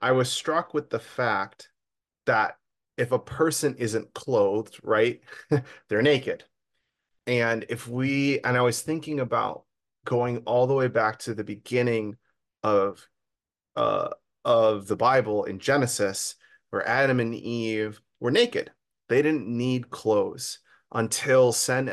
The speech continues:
sin entered the world. And the sin that entered was shame.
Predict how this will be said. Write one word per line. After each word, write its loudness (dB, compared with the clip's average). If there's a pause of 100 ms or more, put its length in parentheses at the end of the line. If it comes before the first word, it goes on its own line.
(160)
sin 0
entered -2
the -6
world. 2 (420)
And 0 (100)
the 0
sin 4
that 2
entered -4
was -6
shame. -6